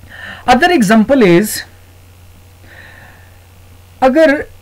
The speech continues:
if टेम्परेचर जो है नेगेटिव फीडबैक मैकेनिज्म का, जिसके through बॉडी को नॉर्मल कंडीशन में रखा जाता है, जिसको हम thermoregulation कहते हैं।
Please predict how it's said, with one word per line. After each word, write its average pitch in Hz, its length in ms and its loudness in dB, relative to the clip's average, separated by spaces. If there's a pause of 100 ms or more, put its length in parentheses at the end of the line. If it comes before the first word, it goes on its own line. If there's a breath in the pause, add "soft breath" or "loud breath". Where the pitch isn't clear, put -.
(120)
if 220 180 0 (1080)
टेम्परेचर 196 560 0
जो 151 140 -6
है 139 140 -8
नेगेटिव 226 380 -2
फीडबैक 180 500 0
मैकेनिज्म 160 520 -2
का, 160 140 -2
जिसके 175 300 -8
through 175 480 -6
बॉडी 165 360 0
को 170 260 -2
नॉर्मल 160 400 -2
कंडीशन 175 420 -2
में 240 120 -2
रखा 226 260 -4
जाता 202 280 -6
है, 196 100 -4
जिसको 180 300 -8
हम 185 120 -6
thermoregulation 220 840 -2
कहते 208 260 -6
हैं। 214 120 -8